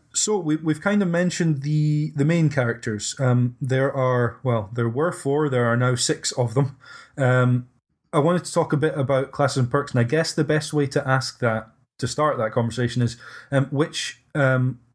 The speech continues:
cla-, class and character, I guess it's the same thing in this game. Um,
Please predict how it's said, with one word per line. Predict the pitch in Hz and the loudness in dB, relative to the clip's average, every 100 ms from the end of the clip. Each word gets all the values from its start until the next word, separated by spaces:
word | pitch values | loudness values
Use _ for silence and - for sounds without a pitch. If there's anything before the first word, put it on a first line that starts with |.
| _ _ | _ _
cla-, | - 135 135 143 | -2 0 0 -6
class | - 139 127 | -2 0 2
and | 123 | 0
character, | 123 117 120 113 | 2 0 2 0
I | |
guess | 113 113 123 | 2 0 -4
it's | 120 | -6
the | 113 | -4
same | - 117 110 - | 0 0 0 -6
thing | - 123 | -2 2
in | 117 | 2
this | 113 - | -2 -2
game. | 123 117 117 - - - | -2 -2 -4 -20 -12 2
Um, | 135 131 | 2 2